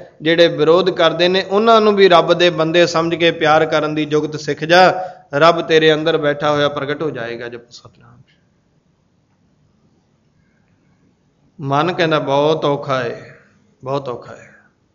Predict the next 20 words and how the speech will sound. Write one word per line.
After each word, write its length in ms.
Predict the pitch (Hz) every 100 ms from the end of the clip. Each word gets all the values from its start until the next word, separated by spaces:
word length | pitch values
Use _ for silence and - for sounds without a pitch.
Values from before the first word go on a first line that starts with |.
| _ _ _ _ _ _ _ _ _ _ _ _ _ -
ਗੁਰੂ 240 | 160 202
ਕਹਿੰਦੇ 340 | 196 196 202 208
ਨੇ, 120 | 202
"ਸਿਮਰਨ 500 | 202 170 175 196 208
ਮਿਲ 180 | 196 190
ਜਾਵੇ 280 | 185 185
ਸਭ 240 | 170 151 156
ਕੁਝ 140 | 185
ਸੌਖਾ 360 | - 147 143 151
ਹੈ।" 340 | 156 - - -
"ਤੈਂਡਾ 340 | 147 156 156
ਹੈ 120 | 151
ਸਿਮਰਨ, 640 | 135 139 139 151 151 135 - - _ _ _ _ -
ਹੱਬ 260 | 180 185 185
ਕਿਛ 200 | 165 -
ਲੱਧਮ, 640 | 139 160 160 151 131 - - _ _
ਬਿਖਮ 380 | 147 160 175 180
ਨਾ 160 | 156 185
ਡਿਠਮ 420 | 180 160 160 156
ਕੋਈ।" 360 | - 139 147